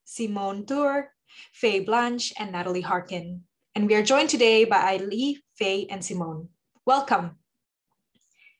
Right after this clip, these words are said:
Thank you again for joining us. It's a great honor to have your involvement in our twenty twenty-one series of dialogues and to focus today on expanded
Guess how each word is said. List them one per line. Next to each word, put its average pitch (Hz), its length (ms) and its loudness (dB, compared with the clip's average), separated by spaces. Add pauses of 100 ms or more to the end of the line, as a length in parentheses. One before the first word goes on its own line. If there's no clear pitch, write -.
(220)
Thank 302 180 2
you 311 100 4
again 269 240 4
for 254 140 4
joining 247 400 2
us. 381 440 -2
It's 226 200 2
a 214 100 -4
great 240 380 2
honor 220 320 0
to 226 160 -10
have 214 320 -2
your 208 80 -4
involvement 202 640 -4
in 202 100 -14
our 190 160 -6
twenty 285 320 0
twenty-one 190 540 -2
series 220 500 2
of 175 140 -8
dialogues 175 640 -4 (400)
and 240 140 2
to 247 80 -2
focus 320 340 2
today 185 460 2
on 185 100 -2
expanded 208 560 -2